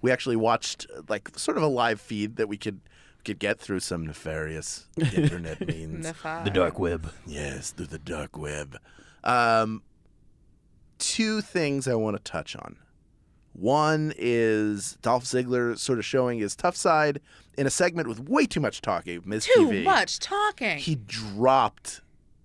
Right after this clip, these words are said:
Speaker 1: Dean Ambrose. The, at a certain point, the talking stopped. He dropped him.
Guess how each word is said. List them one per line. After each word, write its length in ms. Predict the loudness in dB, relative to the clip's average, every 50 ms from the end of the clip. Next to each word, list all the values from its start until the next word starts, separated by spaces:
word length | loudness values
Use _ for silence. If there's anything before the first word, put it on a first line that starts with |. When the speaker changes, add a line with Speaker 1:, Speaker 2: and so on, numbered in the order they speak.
| _ _ _ _ _ _ _ _ -10
Speaker 1:
Dean 200 | -6 -4 -2 -2
Ambrose. 440 | -2 -4 -4 -4 -6 -6 -6 -10 -6
The, 140 | -6 -6 -4 -4
at 160 | -6 -6 -4
a 20 | -4
certain 260 | -2 0 0 -2 2
point, 160 | 0 0 0
the 80 | 0 -2
talking 320 | 0 0 0 0 -2 -8
stopped. 300 | -2 0 2 2 2 0
He 60 | -4 -8
dropped 360 | 0 2 2 2 2 0 -2
him. 240 | -2 -2 -2 -6